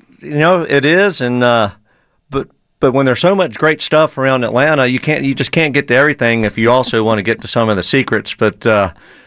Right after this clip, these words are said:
you know, you know, maybe not a scene from inside the Claremont Lounge from, uh, for this particular show, but certainly I lo-, we love signage, the graphics, the signage. You know, I'm a real visual person, and, uh, so the, uh,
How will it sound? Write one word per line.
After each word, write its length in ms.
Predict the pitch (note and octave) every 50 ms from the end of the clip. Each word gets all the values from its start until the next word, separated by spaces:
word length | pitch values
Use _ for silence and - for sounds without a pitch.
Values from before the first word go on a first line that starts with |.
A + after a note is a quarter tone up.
| _ _
you 80 | C3 A#2+
know, 60 | A2 G#2
you 120 | A2 A2+
know, 60 | A#2 A2+ - _ - - _ _ -
maybe 200 | E3+ G3+ A3 F4+
not 160 | E4+ G3+ E3+
a 60 | C#3+
scene 260 | - - E3+ E3+ E3+
from 160 | D#3 - A#2+ B2+
inside 380 | C#3+ D#3+ D#3 - D#3 D#3+ D#3+
the 80 | C#3+ D#3
Claremont 420 | - - D#3+ D#3+ D#3 D3+ C#3+ C#3+
Lounge 340 | D3 D3+ D#3 D#3+ D#3+ D#3 C#3
from, 280 | - - C#3 C3+ C3+ C3+
uh, 220 | C3 B2+ A#2+ A2+
for 180 | - - B2+ B2
this 160 | C3 D3 D3
particular 440 | - - - D3+ C#3+ - C#3+ C#3 B2+
show, 320 | - - C#3+ D3+ D3+ C#3+
but 120 | A#2+ G#2
certainly 520 | - - C#3 C3+ A2+ C3+ B2 A2+ G#2+ G2 - - - - _ -
I 60 | A#2
lo-, 200 | C3 D3 C#3 - -
we 160 | C#3+ C3+ D3+
love 220 | D#3+ G3 G3 E3
signage, 580 | - - - C#3+ C#3 C3+ B2+ G#2+ G2 F#2+ G2+ G#2
the 120 | A2+ G#2+
graphics, 580 | F#2+ F#2 B2 B2+ C3+ C#3 - - C3 - - -
the 100 | - G#2
signage. 600 | - - C#3 B2+ B2 B2 B2 A#2+ A#2+ G#2 - -
You 60 | B2+
know, 60 | A#2
I'm 80 | A2+ G#2+
a 40 | G#2
real 240 | A2 B2 B2+ B2
visual 420 | A2+ G#2 A#2+ B2 A#2 A2 A2+ A2+ G2+
person, 540 | - - A#2 A#2 G#2+ - A#2 G#2 G2+ F#2 - - - - - - - _
and, 380 | - G#2+ G#2 G#2 G#2 G2+ G2+ G2
uh, 200 | G2 F#2+ F#2 F#2
so 420 | - - - G#2 G2 G2 G2 F2+ - - - - - - _ _ -
the, 300 | - G2 G2+ G2 F#2+ F#2+
uh, 180 | F#2 F2+ F2